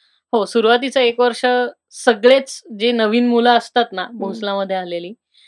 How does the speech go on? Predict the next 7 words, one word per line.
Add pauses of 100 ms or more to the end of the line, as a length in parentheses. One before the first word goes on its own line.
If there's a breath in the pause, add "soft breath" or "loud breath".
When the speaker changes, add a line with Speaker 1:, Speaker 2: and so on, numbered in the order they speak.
(360 soft breath)
Speaker 1:
ती
सगळीच
नवीन
मुलं
बोलबच्चन
असतात. (100)
कारण